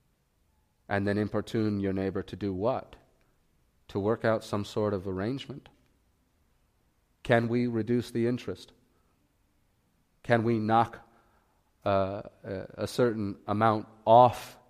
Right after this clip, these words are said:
in interest? What can we do so that I can, as he goes on to say later there, free myself, emancipate myself from this debt?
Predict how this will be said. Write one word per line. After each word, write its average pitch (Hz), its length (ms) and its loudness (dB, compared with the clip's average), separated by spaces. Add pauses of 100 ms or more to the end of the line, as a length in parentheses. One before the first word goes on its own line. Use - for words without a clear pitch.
(100)
in 123 260 2
interest? 101 520 -4
What 135 220 2
can 117 300 -2
we 131 180 0
do 107 340 0
so 101 220 0
that 110 140 2
I 131 160 4
can, 104 240 -2
as 98 120 -4
he 107 60 -12
goes 107 240 -2
on 104 140 -2
to 92 60 -12
say 101 200 -2
later 101 360 -4 (760)
there, 98 340 2 (300)
free 214 400 4
myself, 117 880 4 (1000)
emancipate 165 840 8
myself 104 580 2
from 107 240 2
this 110 240 -2
debt? 131 380 4